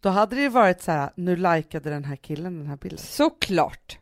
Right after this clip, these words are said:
Speaker 1: Jag har aldrig varit singel och haft Instagram samtidigt.
Speaker 2: Nej, men jag har aldrig varit singel i sociala medier överhuvudtaget.
Speaker 1: Nej, men förstår du då vikten av en like?
Speaker 2: Ja.
Speaker 1: Det närmaste jag kommit det var ju precis när Facebook startade, eller det var inte då, men när jag gick med i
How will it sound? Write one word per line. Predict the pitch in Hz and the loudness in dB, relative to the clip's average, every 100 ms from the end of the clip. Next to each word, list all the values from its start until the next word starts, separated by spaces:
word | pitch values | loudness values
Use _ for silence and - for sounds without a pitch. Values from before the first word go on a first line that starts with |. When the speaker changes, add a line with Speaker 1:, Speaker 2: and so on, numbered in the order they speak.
| _ _ - | _ _ -12
Speaker 1:
Jag | - 208 208 | 2 8 8
har | 226 | 8
aldrig | 240 233 196 | 6 4 2
varit | 185 208 220 233 - | 2 4 4 2 -6
singel | - 254 233 196 151 | -4 -2 0 0 -2
och | - 156 | -2 -6
haft | 156 - | -6 -6
Instagram | 180 165 170 160 | -6 -6 -6 -6
samtidigt. | 156 160 156 165 - - | -6 -10 -6 -8 -8 -8
Speaker 2:
Nej, | 240 | 0
men | 240 | 2
jag | 233 | 6
har | 277 | 8
aldrig | 311 | 6
varit | 226 | 2
singel | - 226 196 185 185 | -2 -4 -2 -4 -2
i | 190 185 | -4 -4
sociala | - 185 180 175 | -6 -6 -4 -4
medier | 165 165 160 - | -6 -6 -8 -4
överhuvudtaget. | 175 175 170 160 156 156 - - | -4 -2 -4 -6 -8 -8 -10 -6
Speaker 1:
Nej, | 202 | -6
men | 208 233 | -4 -6
förstår | 220 269 269 | -2 4 6
du | 233 | 6
då | 180 | 4
vikten | 170 196 240 - - 214 202 | -2 -4 -8 -10 -6 -4 -2
av | - 175 139 127 120 139 _ _ _ - | 0 2 2 -2 -12 -16 _ _ _ -6
en | 165 | -2
like? | 170 - - - - _ _ _ _ _ | -2 -4 -12 -20 -20 _ _ _ _ _
Speaker 2:
Ja. | 196 185 185 202 277 | -8 -6 -4 -4 -2
Speaker 1:
Det | 214 | 4
närmaste | 240 220 233 277 - | 6 6 4 0 2
jag | 185 | 2
kommit | 190 208 - | 2 -2 -2
det | 170 | -2
var | 156 156 | 2 2
ju | 156 | 0
precis | - 175 160 156 | -2 -8 -8 -8
när | 156 | -8
Facebook | 151 208 190 - 170 | -6 -6 -8 -8 -14
startade, | - 160 151 151 123 | -6 -6 -6 -8 -8
eller | 151 | -8
det | 156 | -6
var | 160 | -6
inte | - | -4
då, | 135 165 | -6 -4
men | 170 | -2
när | 165 | 2
jag | 175 175 | 4 4
gick | 165 233 | 4 2
med | |
i | 160 | 2